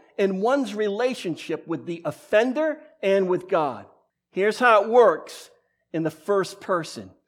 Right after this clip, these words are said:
By learning this ability, I am remade in my involvement in the act of forgiveness. Remade to be the kind of person who forgives others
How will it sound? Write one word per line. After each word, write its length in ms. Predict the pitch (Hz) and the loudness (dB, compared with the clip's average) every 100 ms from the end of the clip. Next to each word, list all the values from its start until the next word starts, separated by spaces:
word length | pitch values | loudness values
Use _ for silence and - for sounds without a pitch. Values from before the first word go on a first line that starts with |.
| _ _ _ | _ _ _
By 280 | 127 185 196 | 2 6 6
learning 500 | 196 254 311 311 226 | 6 4 4 2 2
this 260 | 220 - | 0 0
ability, 760 | 165 123 190 180 113 110 110 _ _ _ _ - | -4 2 4 4 -2 -8 -16 _ _ _ _ -6
I 500 | 208 214 247 262 226 | 0 4 4 2 0
am 440 | 214 185 170 165 165 - | -2 0 2 0 -2 -6
remade 1600 | 135 160 233 240 247 233 - 143 151 208 220 175 123 107 98 - _ _ _ - | -4 0 2 2 0 -4 -8 -6 0 6 6 6 2 -8 -14 -20 _ _ _ -2
in 120 | 190 | 0
my 200 | 196 202 | 4 4
involvement 760 | 196 170 202 269 254 156 160 - _ | 4 2 2 4 4 2 -4 -10 _
in 140 | 202 180 | -2 -2
the 180 | 180 | -2
act 320 | 202 208 208 180 | -2 -4 -2 -6
of 80 | |
forgiveness. 880 | - 180 127 214 165 123 - - - _ _ _ _ | -6 -8 0 0 0 -6 -12 -18 -20 _ _ _ _
Remade 920 | 156 214 277 214 233 294 240 175 170 160 - _ | 0 4 6 6 6 6 6 2 0 -6 -20 _
to 80 | 175 | -4
be 160 | 214 | -2
the 100 | 196 | -4
kind 360 | 196 - 294 294 | -4 -4 -2 -2
of 140 | 254 - | -4 -4
person 600 | 262 269 - 160 147 - _ | -4 -4 -4 -6 -6 -10 _
who 120 | 220 | -6
forgives 560 | - 202 160 311 269 170 | -2 -4 -2 -4 -2 -2
others 460 | 151 147 160 156 | -2 -2 -4 -8